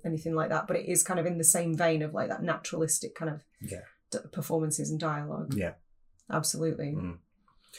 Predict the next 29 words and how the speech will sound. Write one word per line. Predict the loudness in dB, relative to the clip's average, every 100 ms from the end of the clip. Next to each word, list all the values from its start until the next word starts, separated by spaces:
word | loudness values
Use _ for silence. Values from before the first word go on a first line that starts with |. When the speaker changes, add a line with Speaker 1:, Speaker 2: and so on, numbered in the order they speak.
| -20 -20 -12 10
Speaker 2:
Um, | 12 12 12
so | 10
yeah, | 12 12
so | 12 12 10 8 -4 4
we | 8 10 10 8 8
learn | 10 12 12 8 2 -12 -4
more | 8 10 10
about | 8 4
the | 4
character. | 4 6 6 6 6
He's | 4 4
a, | 2 0 -2 -8
he's | -6 -2
a |
cop. | 4 6 6 0 -10
He's | -2 -2 0 6 6 6 0
kind | -2 2 2
of, | 2 0 -6 -10 -16 _ _
well, | 0
he's | 0 4
going | 6 6
through | 4 0
a |
divorce. | 0 -2 -2 2 2
He's | 2
just | -2 0
lost | -2 -2
his | -4 0
mother. | 2 2 0